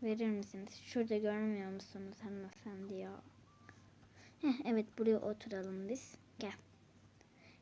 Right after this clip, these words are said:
Ben seçeceğim. İyi, tamam, Lily seçecek. Zaten onu alacağız.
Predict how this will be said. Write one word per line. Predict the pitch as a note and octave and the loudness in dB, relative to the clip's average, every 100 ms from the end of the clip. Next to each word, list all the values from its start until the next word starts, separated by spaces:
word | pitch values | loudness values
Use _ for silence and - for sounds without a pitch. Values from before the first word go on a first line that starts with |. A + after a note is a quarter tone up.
| - | 12
Ben | F#4+ F#4+ | 12 12
seçeceğim. | - B3 A3 - E3+ E3 - - - - - - - - - - - - - - - | 12 8 8 -2 -2 -2 -8 -18 -20 -20 -20 -20 -20 -20 -20 -20 -20 -20 -20 -20 -2
İyi, | E3+ G#3+ | -2 2
tamam, | G#3+ F3 | 2 2
Lily | F#3 A3+ A3+ | 4 8 8
seçecek. | G3+ - - - F3+ | 6 -2 -8 -6 -4
Zaten | G#3 G3+ G3 | -2 -2 -2
onu | F#3+ G#3 F#3 | -2 -2 -2
alacağız. | F3+ F3+ - A#3 | -4 -6 -6 -6